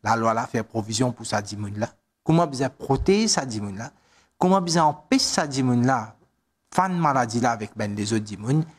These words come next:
ça tout ça là vient dans sa quarantaine bill là. La loi là fait provision que nous besoin place ça ben dit moun là, besoin d'un centre, besoin d'une facilité que nous capable de ça ben dit moun là.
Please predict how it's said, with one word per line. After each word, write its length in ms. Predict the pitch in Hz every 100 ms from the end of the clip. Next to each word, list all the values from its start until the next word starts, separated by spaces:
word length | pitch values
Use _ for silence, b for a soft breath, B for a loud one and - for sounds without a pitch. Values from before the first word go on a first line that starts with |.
| B B B
ça 260 | - 127
tout 160 | - 131
ça 180 | - 107
là 200 | 110 113
vient 160 | 113
dans 240 | 113 101 101
sa 180 | 135
quarantaine 640 | 139 - 101 104 98 104 101
bill 300 | 101 98 98
là. 100 | - _ _ b b b -
La 200 | 123 151
loi 180 | 151
là 140 | 156 165
fait 160 | 165
provision 580 | - - 139 147 165 165 -
que 100 | - 254
nous 160 | - 175
besoin 280 | 135 127 143
place 400 | - 170 185 -
ça 120 | 135
ben 160 | 113 104
dit 140 | 98
moun 160 | 95 98
là, 200 | 113 131 _ 113
besoin 340 | 110 135 139
d'un 220 | 123 104
centre, 400 | - - 151 202 _
besoin 280 | 110 110 127
d'une 160 | 123 110
facilité 640 | - 131 - 170 180 240
que 160 | 233 135 123
nous 80 | 120
capable 400 | 110 117 117 104
de 180 | 139
ça 120 | - 127
ben 180 | 127
dit 120 | 117 120
moun 160 | 117
là. 180 | 143